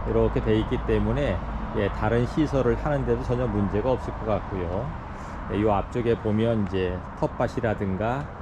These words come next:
이렇게 사용할 수 있고, 근데 말씀드린 대로 여기 백오십 평은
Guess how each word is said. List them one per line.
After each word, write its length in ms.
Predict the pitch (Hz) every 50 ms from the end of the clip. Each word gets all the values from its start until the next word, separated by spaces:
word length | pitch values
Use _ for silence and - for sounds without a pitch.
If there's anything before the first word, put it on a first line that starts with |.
| - - -
이렇게 200 | 107 101 95 104
사용할 420 | 101 - 135 135 123 120 110 107 95
수 140 | - - 104
있고, 360 | 90 87 - - 101 90 82 - - - - - -
근데 80 | - 120
말씀드린 560 | 107 117 120 - - 160 151 143 151 143 139
대로 240 | 135 147 147 151 139
여기 160 | 127 123 135
백오십 580 | 135 - - 117 113 110 127 127 - 131 117 -
평은 460 | - 131 123 123 131 151 156 127 98